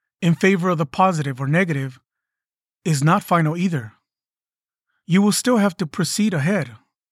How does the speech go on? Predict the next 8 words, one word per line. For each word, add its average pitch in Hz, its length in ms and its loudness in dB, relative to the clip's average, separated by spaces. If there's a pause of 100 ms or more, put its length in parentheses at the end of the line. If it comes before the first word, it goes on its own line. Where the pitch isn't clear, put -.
(800)
And 180 160 4
in 185 120 4
which 233 240 -2
direction 190 440 0
is 151 140 -2
that 156 160 -2
next 160 220 -4
step? 180 340 -4